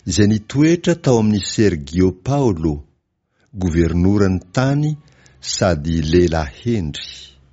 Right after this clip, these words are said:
Ary izy nampaka ny Barnabasy sy Saoly hankao aminy, ka naniry mba hahareny tenin'Andriamanitra. Fa Elima,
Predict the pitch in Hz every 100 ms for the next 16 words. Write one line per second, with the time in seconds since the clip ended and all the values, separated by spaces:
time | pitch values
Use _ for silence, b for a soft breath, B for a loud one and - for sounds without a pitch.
0 | _ B B B B - 113 123 180 160
1 | 120 101 - 135 123 92 71 85 85 80
2 | 65 90 90 - 101 104 - - 151 156
3 | 123 - 98 101 92 123 156 104 80 71
4 | - B B B B - 98 90 104 98
5 | 92 107 127 90 80 - 90 82 80 82
6 | 101 92 80 - 76 73 67 67 64 67
7 | - 69 - - _ _ _ _ _ b
8 | b b b b - 117 110 - 107 107
9 | 113 123